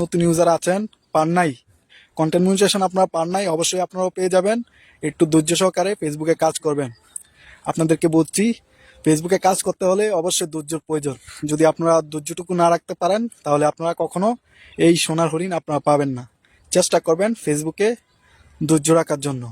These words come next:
একটু ধৈর্য সহকারে কাজ করলেই কিন্তু আপনিও পেতে পারেন অন্যদের মতো সোনার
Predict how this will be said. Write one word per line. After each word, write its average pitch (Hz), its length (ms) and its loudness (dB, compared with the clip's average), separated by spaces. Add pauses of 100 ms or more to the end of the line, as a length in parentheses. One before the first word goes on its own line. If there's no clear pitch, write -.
(200)
একটু - 140 -8 (100)
ধৈর্য 156 200 2 (120)
সহকারে 196 340 0 (120)
কাজ 185 200 2
করলেই 190 340 -4
কিন্তু 208 220 -10 (120)
আপনিও 190 260 -2 (420)
পেতে 170 280 2
পারেন 170 220 4 (460)
অন্যদের 170 440 2
মতো 165 160 -2 (140)
সোনার 151 240 -2